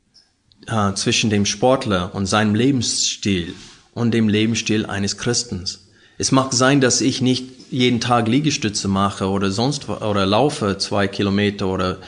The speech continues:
oder acht oder was weiß ich. Aber ich muss ein diszipliniertes Leben tun,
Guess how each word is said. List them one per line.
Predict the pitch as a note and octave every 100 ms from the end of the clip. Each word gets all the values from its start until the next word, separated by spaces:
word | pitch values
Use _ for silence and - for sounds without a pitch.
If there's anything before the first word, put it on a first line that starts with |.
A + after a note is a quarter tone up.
| - -
oder | - -
acht | G2+ G2+ -
oder | F#2+ F2+ F#2
was | G2 -
weiß | G2 -
ich. | G2 F#2+ - - - - -
Aber | A#2+ A2+ A2+
ich | A#2+ G#2+
muss | B2+ D3
ein | - A2+
diszipliniertes | A#2+ - - G#2 G#2 G#2 G2
Leben | A2 B2+ E3 A#2
tun, | G2+ E3 D3+ F2+